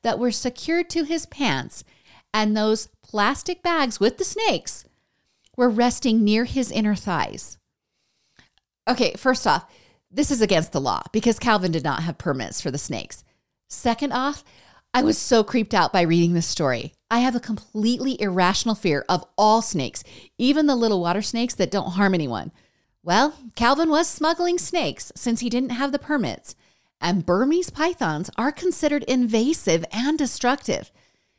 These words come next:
In fact, in the Everglades in Florida,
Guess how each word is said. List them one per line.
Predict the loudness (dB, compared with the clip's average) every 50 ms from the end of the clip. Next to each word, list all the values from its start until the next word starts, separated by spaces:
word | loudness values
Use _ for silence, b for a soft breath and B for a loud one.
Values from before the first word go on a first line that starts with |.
| _ _ _ _
In | -4 -4 -2
fact, | 2 2 2 2 0 -4 -10 -16 -20 -20 _ _ _ _ _ _ _ _ -2
in | 0 2
the | 2 2 2
Everglades | 2 0 2 0 0 0 2 0 2 0 0
in | -4
Florida, | -2 -2 0 0 0 -2 -4 -8